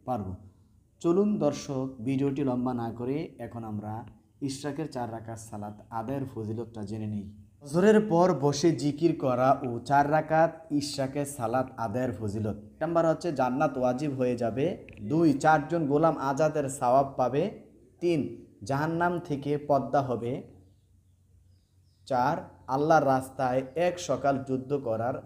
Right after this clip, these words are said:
ফজিলত লাভ করবে। পাঁচ, একটি পূর্ণ হজ ও একটি ওমরা সওয়াব পাবে। জাহান্নামের আগুন স্পর্শ করবে না। সত্যপ্রসূত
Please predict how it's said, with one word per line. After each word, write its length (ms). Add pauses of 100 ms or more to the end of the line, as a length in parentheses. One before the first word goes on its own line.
ফজিলত 420
লাভ 180 (140)
করবে। 320 (920)
পাঁচ, 320 (220)
একটি 420
পূর্ণ 340 (100)
হজ 360 (140)
ও 160 (100)
একটি 400 (420)
ওমরা 320
সওয়াব 460
পাবে। 260 (800)
জাহান্নামের 580 (120)
আগুন 320 (160)
স্পর্শ 380
করবে 420
না। 140 (1080)
সত্যপ্রসূত 880